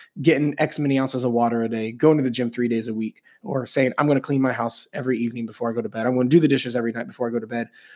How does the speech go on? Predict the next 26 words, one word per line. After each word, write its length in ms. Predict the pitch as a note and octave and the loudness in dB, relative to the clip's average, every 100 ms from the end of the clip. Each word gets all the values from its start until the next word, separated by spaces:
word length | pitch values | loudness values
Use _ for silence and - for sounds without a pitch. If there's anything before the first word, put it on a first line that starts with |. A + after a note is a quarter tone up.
| - | -6
I'm 100 | E3 | 2
gonna 100 | D#3+ | 4
take 160 | C#3+ E3+ | 4 6
my 120 | D#3 | 6
dog 180 | D3 C#3+ | 6 6
on 80 | C3+ | 6
a 60 | |
walk 220 | B2 A#2 A#2+ | 4 4 2
every 120 | A2+ | -8
single 260 | A#2+ A#2 A#2 | -6 -6 -4
day. 180 | A#2 | -4
I'm 100 | A#2+ | 0
gonna 140 | D3 B2+ | 2 6
read 160 | F3+ | 6
my 100 | G3+ | 6
kids 180 | D3 D#3 | 4 2
a 40 | C#3 | 4
bedtime 300 | C3+ C3 A#2 | 4 2 -2
story 300 | B2 A#2+ A#2+ | -2 0 0
every 160 | A#2 | 0
night," 280 | A2+ A#2 - _ | -2 -4 -8 _
whatever. 480 | E3 D#3+ C3+ - - _ _ _ _ _ _ | 4 4 4 0 -10 _ _ _ _ _ _
And 120 | - D3 | -6 -2
you're 80 | |
feeling 260 | - E3+ C#3+ | 4 4 6
good. 260 | B2+ A#2+ | 2 -2